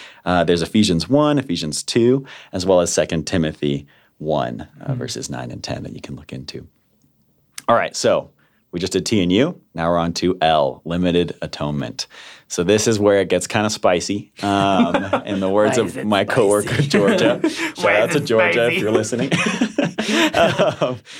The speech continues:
Speaker 1: so limited atonement. This is probably the most controversial point in Calvinism. Um, and I find that even Calvinists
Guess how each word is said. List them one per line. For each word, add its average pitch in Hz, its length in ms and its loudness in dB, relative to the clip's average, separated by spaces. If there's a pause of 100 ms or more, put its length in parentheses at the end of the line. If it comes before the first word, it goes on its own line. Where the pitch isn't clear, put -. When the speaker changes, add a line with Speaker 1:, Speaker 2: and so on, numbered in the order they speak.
(160)
Speaker 1:
so 104 460 2
limited 117 420 2
atonement. 90 520 0
This 87 140 -4
is 107 100 -4
probably 110 380 2
the 90 120 -2
most 85 300 0
controversial 73 640 -6
point - 540 -12
in 71 140 -8
Calvinism. - 720 -12 (400)
Um, 76 340 -4
and 98 100 2
I 117 60 2
find 226 240 -4
that - 120 2
even 123 240 0
Calvinists - 720 -4